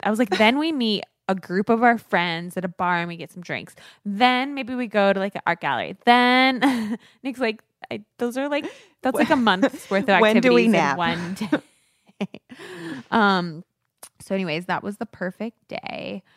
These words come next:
Speaker 1: Um, then day number six was hands on hearts. So you have to find a few, okay, have a one minute timer ready, but don't start yet. Stand face to face.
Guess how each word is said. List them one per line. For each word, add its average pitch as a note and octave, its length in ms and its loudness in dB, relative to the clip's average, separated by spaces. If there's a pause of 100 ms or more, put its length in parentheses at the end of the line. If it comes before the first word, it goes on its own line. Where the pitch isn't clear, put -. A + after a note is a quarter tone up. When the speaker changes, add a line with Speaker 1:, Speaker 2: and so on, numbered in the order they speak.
(260)
Speaker 1:
Um, G3 840 0 (640)
then G3 680 0
day G3+ 200 -2
number G3+ 240 0
six - 720 -2
was F3+ 560 0
hands F#3+ 400 -2
on F#3 160 2
hearts. F3 600 -6 (320)
So F3 640 2 (280)
you F#3+ 120 -6
have F#3 280 -2 (300)
to - 80 -20
find G3 220 -4
a F3+ 60 -6
few, A3 440 -2
okay, F3+ 200 -8 (600)
have F#3+ 220 0
a F#3+ 40 0
one G#3 260 2
minute C4+ 180 0
timer F#3 300 -2
ready, F3+ 300 -2 (100)
but F3+ 120 -8
don't G3+ 220 -2
start E3+ 280 -2
yet. D#3+ 420 -4
Stand F#3 580 -6 (640)
face G3+ 260 0
to C4 100 -4
face. D#3+ 440 -6